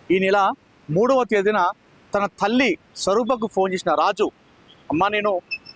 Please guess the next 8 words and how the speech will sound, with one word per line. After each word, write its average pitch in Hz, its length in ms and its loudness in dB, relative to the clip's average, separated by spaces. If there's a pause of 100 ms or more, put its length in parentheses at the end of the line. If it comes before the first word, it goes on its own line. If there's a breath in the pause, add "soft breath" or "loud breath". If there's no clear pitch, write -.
మన 180 120 -2
ఊరికి 208 400 0
వెళ్తున్నాను" 190 680 0 (340)
అని 156 120 0
చెప్పేసి 165 480 -2 (460)
ఫోన్ 269 320 2
చేసిన 208 240 0
మాటలే 170 500 2